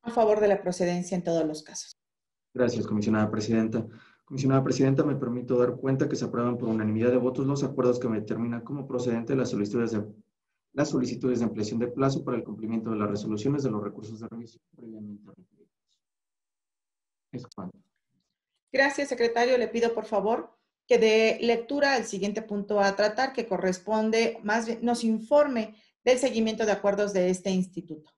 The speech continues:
Speaker 1: Por favor, secretario.
Speaker 2: Un gusto, comisionada presidenta. Comisionados, conforme al seguimiento de acuerdos que lleva esta Secretaría Técnica, doy cuenta de la existencia de cuatro acuerdos en proceso, los cuales se encuentran debidamente detallados en la convocatoria correspondiente.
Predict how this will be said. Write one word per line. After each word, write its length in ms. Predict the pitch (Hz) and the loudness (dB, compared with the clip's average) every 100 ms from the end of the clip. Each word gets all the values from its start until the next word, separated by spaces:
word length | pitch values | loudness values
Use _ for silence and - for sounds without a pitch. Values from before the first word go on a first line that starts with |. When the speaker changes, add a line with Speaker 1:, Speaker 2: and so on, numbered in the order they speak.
| _ _ | _ _
Speaker 1:
Por 120 | - | -8
favor, 240 | 240 214 175 | -2 -2 -2
secretario. 460 | - 156 123 - _ _ _ _ _ _ _ - | -8 -12 -14 -18 _ _ _ _ _ _ _ -8
Speaker 2:
Un 120 | 123 | -4
gusto, 200 | 120 120 | -2 -2
comisionada 480 | 110 107 110 110 110 | 0 2 2 2 0
presidenta. 520 | 113 117 117 143 123 | -2 -2 -2 -2 -4
Comisionados, 560 | 120 107 107 113 117 | -4 -2 0 0 -2
conforme 400 | - 117 131 120 | -4 -6 -2 -2
al 60 | 113 | -2
seguimiento 440 | 127 117 120 117 | -2 -2 -2 -2
de 80 | 120 | -2
acuerdos 340 | 104 127 120 - | -2 0 0 0
que 100 | 110 | -4
lleva 160 | 113 | -2
esta 160 | 110 101 | -2 -4
Secretaría 540 | - - 92 104 117 | -6 -6 -4 -4 -4
Técnica, 480 | - 123 135 139 165 - - _ - | -4 -2 -2 -2 -4 -8 -20 _ -2
doy 180 | 123 | -2
cuenta 320 | 120 123 120 123 | 0 -2 0 0
de 60 | |
la 100 | 107 | 0
existencia 500 | 107 - - 127 - | -2 -4 -4 -4 -2
de 200 | 139 120 | -2 -2
cuatro 260 | - 113 113 | -4 -4 -4
acuerdos 400 | - 117 117 110 | -4 -2 -2 -2
en 140 | 123 | -2
proceso, 540 | 135 139 143 - 165 - - - _ | 0 0 0 0 -4 -6 -16 -20 _
los 200 | 127 120 | -12 -8
cuales 300 | - 120 120 | -2 0 0
se 80 | 117 | -2
encuentran 500 | 107 117 113 110 110 | -4 -2 -2 0 0
debidamente 540 | 104 104 104 107 104 | 0 0 0 -2 -4
detallados 480 | 110 110 107 117 123 | -6 -4 -4 -4 -4
en 80 | 110 | -4
la 140 | 98 | -4
convocatoria 600 | 98 92 92 90 92 92 | -8 -10 -10 -10 -10 -12
correspondiente. 680 | - - 180 - 170 170 _ | -14 -20 -20 -20 -20 -20 _